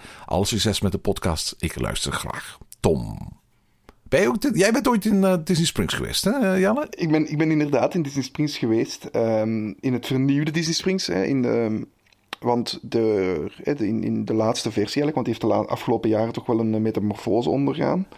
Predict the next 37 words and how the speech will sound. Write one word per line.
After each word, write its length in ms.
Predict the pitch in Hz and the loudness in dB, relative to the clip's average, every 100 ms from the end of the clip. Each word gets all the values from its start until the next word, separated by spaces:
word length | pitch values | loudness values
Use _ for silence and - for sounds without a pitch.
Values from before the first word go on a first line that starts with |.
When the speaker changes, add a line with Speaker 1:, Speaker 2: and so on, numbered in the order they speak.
| 110 | 0
Speaker 1:
Ben 100 | 151 | 2
je 80 | |
er 160 | 147 120 | 2 0
vaak 380 | - 117 202 - | 0 0 0 0
geweest 560 | 240 240 294 - - | 0 2 0 -2 -2
in 160 | - 185 | -2 0
de 80 | 180 | 2
loop 180 | 202 - | 0 0
van 120 | 208 | 0
je 120 | 196 | 0
verblijf, 480 | 170 139 165 208 202 | -4 -2 0 0 -2
of, 160 | 160 | -4
eh, 180 | - 147 | -4 -4
was 220 | 156 160 | -2 -2
dat 140 | 160 - | -4 -4
eenmalig? 840 | 160 160 151 139 104 76 - - - | 0 0 2 2 0 -2 -6 -18 -4
Speaker 2:
Nee, 200 | - 160 | 2 4
ik 80 | 196 | 4
ben 100 | 175 | 4
daar 260 | 151 147 | 4 0
twee 300 | - 196 214 | -4 0 2
of 80 | 220 | 0
drie 200 | 156 196 | 0 -2
keer 280 | 202 208 202 | 0 0 2
geweest, 600 | 170 147 147 170 240 - | 2 4 4 4 2 0
maar 120 | 160 | 0
ik 80 | 156 | 0
moet 120 | 156 | 0
zeggen 220 | - 180 190 | 2 2 2
dat 120 | 180 | 2
het 100 | 151 | 2
niet 200 | 175 170 - _ _ _ | 2 0 -6 _ _ _
meteen, 500 | - 160 156 165 151 | 0 4 6 4 4
ja, 180 | 120 - | 2 4
het, 220 | 180 180 147 - - | 2 0 -6 -6 -12
het 120 | 156 - | -6 0
was, 300 | 160 - | 0 0